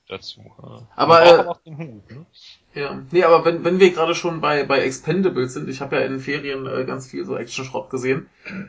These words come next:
Speaker 2: Und, äh, ich hab auch Escape Plan geguckt.
Speaker 1: Ja.
Speaker 2: Hast du den gesehen? Sagt dir
Speaker 1: Ja,
Speaker 2: das
Speaker 1: den
Speaker 2: was?
Speaker 1: hab ich sogar im Kino gesehen und ich hab ihn in Mannheim.
Speaker 2: Ach ja, genau, genau, so war das, genau.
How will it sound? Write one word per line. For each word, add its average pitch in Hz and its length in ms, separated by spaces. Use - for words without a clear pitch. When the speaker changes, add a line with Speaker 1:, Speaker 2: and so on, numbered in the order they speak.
Speaker 2:
Und, 147 460
äh, 135 160
ich 131 140
hab 170 100
auch - 120
Escape - 420
Plan 120 360
geguckt. - 540
Speaker 1:
Ja. 104 920
Speaker 2:
Hast - 280
du 160 40
den 156 220
gesehen? 147 480
Sagt 196 320
dir 185 60
Speaker 1:
Ja, 185 100
Speaker 2:
das 202 100
Speaker 1:
den 175 80
Speaker 2:
was? 165 100
Speaker 1:
hab 180 120
ich 190 120
sogar 180 320
im 165 160
Kino 233 400
gesehen 208 360
und 185 120
ich - 80
hab 185 160
ihn 180 140
in 147 200
Mannheim. 151 320
Speaker 2:
Ach - 100
ja, 180 240
genau, 165 460
genau, 135 280
so 127 200
war 117 160
das, 113 220
genau. 123 420